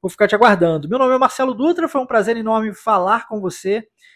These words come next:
e eu espero que você esteja presente conosco na nossa próxima imersão Inglês Fluent Wave.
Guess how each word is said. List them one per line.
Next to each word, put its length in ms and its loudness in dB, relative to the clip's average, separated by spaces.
e 60 2
eu 60 4
espero 400 0
que 1000 -2
você 240 -4
esteja 300 -6
presente 360 -6
conosco 380 -8
na 100 -10
nossa 240 -8
próxima 540 -6
imersão 380 -10
Inglês 200 -8
Fluent 280 -14
Wave. 260 -8